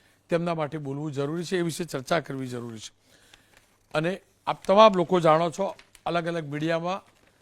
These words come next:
એવા કયા કયા સંપ્રદાયના કોણ કોણ ધર્મગુરુઓ પર આરોપ લાગ્યા છે અને પછી પકડાતા પણ નથી, ભગાડી દેવામાં આવે છે. જે તે સંપ્રદાયવાળા એમ કહે છે કે અમારા ફિરકાના નથી, આવું પણ થાય છે.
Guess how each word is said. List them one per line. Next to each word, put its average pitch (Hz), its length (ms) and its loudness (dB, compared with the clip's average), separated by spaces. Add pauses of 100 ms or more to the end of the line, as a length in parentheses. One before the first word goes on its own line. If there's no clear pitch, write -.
(180)
એવા 165 240 0
કયા 185 340 4
કયા 202 260 4
સંપ્રદાયના 170 680 -6
કોણ 165 300 -4
કોણ 156 240 -4 (520)
ધર્મગુરુઓ 156 600 -2
પર 147 160 -6
આરોપ 143 300 -4
લાગ્યા 151 340 -4
છે 185 160 -6
અને 175 140 -4
પછી 175 360 -6 (320)
પકડાતા 214 460 6
પણ 180 200 -2
નથી, 147 380 -4 (300)
ભગાડી 220 340 10
દેવામાં 190 380 2
આવે 143 160 -2
છે. - 100 -18 (340)
જે 208 140 8
તે 226 160 4
સંપ્રદાયવાળા 208 680 0
એમ 214 80 0
કહે 190 160 -2
છે 190 100 -4
કે 185 60 -8
અમારા 185 240 -4
ફિરકાના 170 480 -6
નથી, 143 280 -12 (240)
આવું 196 220 8
પણ 175 160 2
થાય 131 280 -6
છે. - 140 -16